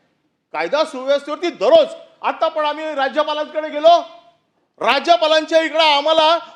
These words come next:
रस्त्यावरती सांगितलं, "तुमचा पीए उतरवा खाली गाडीतला." आमचा एक पीए बरोबर आहे का?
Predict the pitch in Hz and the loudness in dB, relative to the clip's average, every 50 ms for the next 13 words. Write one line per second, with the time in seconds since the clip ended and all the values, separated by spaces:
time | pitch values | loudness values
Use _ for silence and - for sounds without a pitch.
0 | - - 156 220 262 254 - 339 339 339 330 330 330 320 302 - 294 285 277 302 | -14 -6 -2 0 0 0 4 4 4 4 4 2 0 -8 -4 -4 -4 -4 -4 -8
1 | 294 277 247 254 302 330 320 - - - - _ _ _ _ _ _ _ _ 233 | -6 -4 -2 0 0 0 -2 -4 -12 -20 -20 _ _ _ _ _ _ _ _ -8
2 | 247 262 254 294 302 302 294 277 262 247 - - - 262 294 302 294 285 294 302 | -6 0 2 4 4 4 4 2 0 -4 -8 -12 -6 0 2 2 2 2 0 0
3 | 285 277 277 262 - 247 254 254 247 240 226 226 254 - - 262 202 147 - - | 2 2 2 2 2 0 -2 2 2 2 2 2 0 -2 0 0 0 0 -4 -10
4 | - - _ _ _ _ _ _ _ _ _ _ _ _ _ _ _ _ _ _ | -20 -20 _ _ _ _ _ _ _ _ _ _ _ _ _ _ _ _ _ _
5 | _ _ _ _ _ _ _ _ _ _ _ _ - 240 294 - 359 349 370 359 | _ _ _ _ _ _ _ _ _ _ _ _ -2 -2 4 6 6 6 6 4
6 | 359 349 - 302 339 359 359 359 339 330 330 320 311 285 254 196 147 - - - | -2 -6 -4 -2 0 0 2 4 6 4 6 4 4 2 2 0 -2 -6 -14 -20
7 | _ _ _ _ _ _ _ _ _ _ _ _ _ _ _ _ 254 277 302 330 | _ _ _ _ _ _ _ _ _ _ _ _ _ _ _ _ 0 2 2 2
8 | 320 | 0